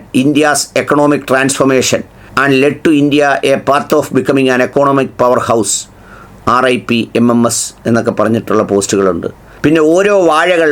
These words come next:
വാഴക്കുല" എന്ന ഒരു ആധുനിക കവിത കൂടി എഴുതാൻ സമയമായിരിക്കുന്നു"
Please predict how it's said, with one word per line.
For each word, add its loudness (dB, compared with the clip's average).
വാഴക്കുല" 0
എന്ന 2
ഒരു 2
ആധുനിക 0
കവിത 2
കൂടി 2
എഴുതാൻ 0
സമയമായിരിക്കുന്നു" -2